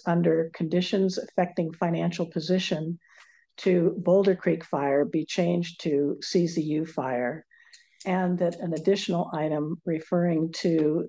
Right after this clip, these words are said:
the approximately five million dollars in damages caused by the winter storms of twenty twenty-two twenty-three,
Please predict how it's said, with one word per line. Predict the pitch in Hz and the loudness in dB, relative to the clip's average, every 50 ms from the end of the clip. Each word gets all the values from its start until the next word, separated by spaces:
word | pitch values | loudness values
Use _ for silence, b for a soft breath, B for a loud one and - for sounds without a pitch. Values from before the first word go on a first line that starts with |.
| 185 | -6
the | 165 165 147 147 156 147 147 147 - - - - _ _ _ _ _ _ | -4 -2 0 0 0 0 -2 -2 -4 -8 -20 -20 _ _ _ _ _ _
approximately | - 196 - - 170 160 165 - - 156 - - 156 147 | -16 -8 -2 0 0 0 -2 -4 -6 -6 -4 -2 -2 -4
five | 147 - - 160 156 156 156 | -4 -2 -2 -2 0 -2 -2
million | 151 147 147 147 147 143 | -2 -2 -2 -2 -2 0
dollars | 147 135 139 139 143 139 135 - | 0 2 2 2 2 2 0 -2
in | 165 147 135 139 - _ - | -4 -6 -6 -8 -8 _ -2
damages | 160 156 151 151 147 143 - 156 139 139 143 - | -2 0 0 0 0 -2 -2 -2 -2 -2 -4 -8
caused | - - - 165 143 147 143 143 - - | -10 -6 -4 -4 -2 -2 -4 -6 -8 -8
by | - 151 143 143 143 147 147 151 | -6 -4 -2 -2 -2 -2 -2 -2
the | 143 139 135 139 147 160 - - | -4 -4 -2 -4 -4 -6 -6 -8
winter | 170 160 170 165 160 147 | -6 -4 -4 -4 -4 -6
storms | 143 - - - 170 156 151 147 147 147 147 151 | -8 -8 -4 -4 -2 -2 0 -2 -2 -4 -6 -8
of | - - | -12 -8
twenty | - - 170 156 147 | -4 -2 -2 -2 -2
twenty-two | 151 - - 151 143 143 143 - - 156 147 | -4 -6 -6 -4 -4 -6 -6 -4 -2 -2 -2
twenty-three, | 147 - - 151 139 143 135 135 - - 165 151 143 139 135 131 131 - | -2 -4 -6 -6 -4 -4 -6 -6 -8 -4 -2 0 0 0 -2 -4 -8 -10